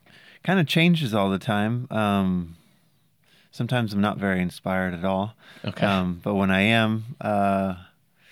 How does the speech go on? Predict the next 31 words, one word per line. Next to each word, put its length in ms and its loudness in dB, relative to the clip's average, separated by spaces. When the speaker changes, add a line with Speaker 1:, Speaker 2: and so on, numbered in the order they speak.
Speaker 1:
um, 680 -2
yeah, 340 4
I 280 0
kind 220 2
of, 140 0
uh, 280 0
a 40 0
lot 220 4
of 280 -4
different 360 -4
things 640 -4
depending 360 -2
on 180 0
the 80 0
day. 420 -2
Speaker 2:
Okay. 380 2
Speaker 1:
<laughs> 380 -14
Time, 360 -2
time 240 2
of 80 0
the 100 0
day. 360 0
<laughs> 20 -2
Speaker 2:
So 260 4
you 320 4
recently 360 2
Speaker 1:
Sorry. 120 4
Speaker 2:
released 300 2
a 140 6
redesign. 760 2
Speaker 1:
Yeah. 240 2